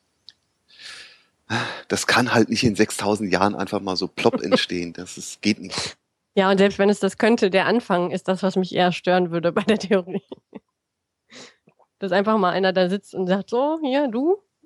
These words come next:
Speaker 2: jetzt du.“ <laughs> Und dann wird es Licht. Ja,
Speaker 1: Ja,
Speaker 2: genau.
Speaker 1: und Knips war auf einmal ein riesiger Feuerball, der in Wirklichkeit ja kalt ist im Weltraum.
Speaker 2: Mhm.
Speaker 1: Und da drumherum, äh, rotieren dann acht Planeten.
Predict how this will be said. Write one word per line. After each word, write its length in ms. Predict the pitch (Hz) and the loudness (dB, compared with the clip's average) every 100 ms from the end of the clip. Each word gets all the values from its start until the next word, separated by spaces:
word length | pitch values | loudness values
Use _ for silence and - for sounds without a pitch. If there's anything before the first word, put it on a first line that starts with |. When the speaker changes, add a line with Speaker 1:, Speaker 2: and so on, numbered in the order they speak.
| - | -4
Speaker 2:
jetzt 280 | 220 220 - | 0 0 0
du.“ 180 | 175 - 185 784 - - - | -4 0 -2 -2 -12 -10 -10
<laughs> 480 | - _ _ - | -12 _ _ -4
Und 120 | 202 214 | 2 4
dann 160 | 214 | 4
wird 180 | 208 202 | 2 0
es 100 | - | -2
Licht. 340 | 240 - - - _ _ - - - - _ - _ - | -2 -2 -10 -20 _ _ -20 -20 -20 -20 _ -20 _ 0
Ja, 300 | 165 165 156 | 2 2 0
Speaker 1:
Ja, 120 | 98 | 0
Speaker 2:
genau. 160 | 170 - | 2 0
Speaker 1:
und 120 | 175 | -4
Knips 360 | - 110 - - | -8 -6 -4 0
war 100 | 104 | 2
auf 200 | 95 - | 0 -4
einmal 400 | 98 101 101 101 | -4 0 0 0
ein 600 | 92 92 92 92 90 90 _ _ _ _ 95 | -2 -4 -6 -12 -16 -20 _ _ _ _ -2
riesiger 460 | 110 107 107 95 | 0 2 2 2
Feuerball, 800 | - - 98 113 113 120 139 156 _ _ - | 2 2 4 4 4 0 0 -2 _ _ -2
der 120 | 95 | 0
in 140 | 95 | 0
Wirklichkeit 480 | 98 - 101 - 87 | -8 -8 -8 -6 -8
ja 100 | 82 | -8
kalt 360 | - 90 104 - | -2 0 0 -2
ist 260 | 175 - | -6 -6
im 220 | - 143 143 | -8 -6 0
Weltraum. 500 | 147 - 151 160 170 _ _ _ _ _ _ _ | 0 0 -4 -4 -8 _ _ _ _ _ _ _
Speaker 2:
Mhm. 80 | 196 | 4
Speaker 1:
Und 340 | 110 107 110 - | 6 4 -2 -4
da 220 | 110 107 | 0 0
drumherum, 800 | 107 113 113 101 107 107 104 104 | 0 0 0 0 -2 -2 -4 -6
äh, 420 | 104 104 101 98 104 _ _ _ _ _ _ | -4 -2 -2 -6 -12 _ _ _ _ _ _
rotieren 380 | 104 - 110 98 | -8 2 2 4
dann 160 | 95 92 | 2 2
acht 260 | 87 - - | -2 -2 -2
Planeten. 520 | 92 87 80 - | -2 -2 -6 -10